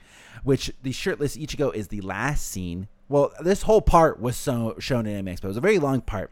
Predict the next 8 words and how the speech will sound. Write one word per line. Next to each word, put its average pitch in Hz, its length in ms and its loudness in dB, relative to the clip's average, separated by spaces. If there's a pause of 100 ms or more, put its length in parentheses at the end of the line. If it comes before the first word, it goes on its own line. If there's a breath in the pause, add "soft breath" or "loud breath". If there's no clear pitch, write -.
(500 loud breath)
Um, 120 320 2
and 117 100 2
this 139 160 0
is 160 60 -10
Ichibei 135 500 0
telling, 120 440 -6
uh, 98 300 -6 (100)
Ichigo 143 560 0